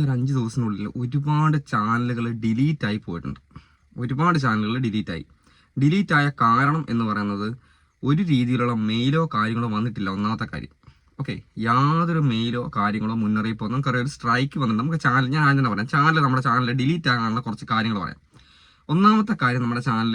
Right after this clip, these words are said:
ഡിലീറ്റ് ആകാൻ മൂന്ന് സ്ട്രൈക്ക് വന്നു കഴിഞ്ഞാൽ, അതായത്, ആ, തൊണ്ണൂറ് ദിവസത്തിനുള്ളിൽ മൂന്ന് സ്ട്രൈക്കുകൾ വന്നു കഴിഞ്ഞാൽ നമ്മുടെ ചാനൽ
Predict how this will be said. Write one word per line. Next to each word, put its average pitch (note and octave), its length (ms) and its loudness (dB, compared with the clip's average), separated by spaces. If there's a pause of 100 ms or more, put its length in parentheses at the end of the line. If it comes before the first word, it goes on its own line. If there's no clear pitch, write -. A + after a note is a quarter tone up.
(120)
ഡിലീറ്റ് B2+ 320 0
ആകാൻ A#2 120 -2 (100)
മൂന്ന് F3 340 0
സ്ട്രൈക്ക് B2 480 -4
വന്നു G#2+ 140 -2
കഴിഞ്ഞാൽ, D#2 220 -8 (240)
അതായത്, A#2+ 300 -2 (600)
ആ, - 20 -4 (260)
തൊണ്ണൂറ് F3 440 2
ദിവസത്തിനുള്ളിൽ C3+ 420 0 (100)
മൂന്ന് C#3+ 320 0
സ്ട്രൈക്കുകൾ B2 600 -2
വന്നു A2 180 0
കഴിഞ്ഞാൽ A2 240 -2
നമ്മുടെ G#2+ 220 -4
ചാനൽ A2 200 -2